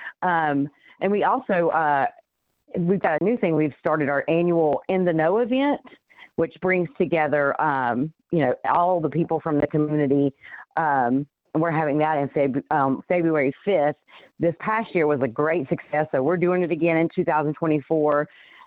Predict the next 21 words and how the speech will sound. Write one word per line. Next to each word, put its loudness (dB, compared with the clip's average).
And 0
we're 0
gonna -2
have -2
Sam 0
Kionis 0
as 0
a 2
speaker. 0
Um, 0
great -4
guy. 0
He's 0
a 0
great 0
investigative 0
reporter, 0
wrote 0
the -8
book -2
Dreamland. 2